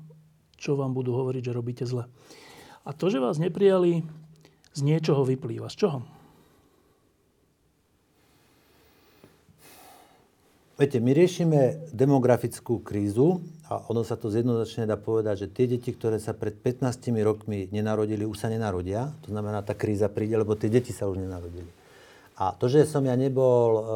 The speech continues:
Speaker 2: katolickým disentom, bolo preto, že som mal vtedy pätnásť rokov. Hej, a predpokladám, že keby tá revolúcia prišla o päť rokov neskôr, tak by som už ním bol, alebo by som utiekol skrz moju povahu. A, a,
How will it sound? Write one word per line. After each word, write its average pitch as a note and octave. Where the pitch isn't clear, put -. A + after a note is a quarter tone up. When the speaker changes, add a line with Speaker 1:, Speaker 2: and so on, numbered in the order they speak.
Speaker 2:
katolickým A#2
disentom, A#2
bolo A2+
preto, A2
že F2
som A#2+
mal B2+
vtedy -
pätnásť C3+
rokov. A#2
Hej, A#2+
a A2+
predpokladám, C#3+
že C#3+
keby C3
tá B2+
revolúcia C3
prišla B2
o B2
päť A#2
rokov A#2+
neskôr, A2+
tak -
by A2
som A#2+
už C3
ním C#3
bol, B2+
alebo C3
by A#2
som B2
utiekol B2
skrz A#2
moju A2+
povahu. A#2
A, G#2+
a, -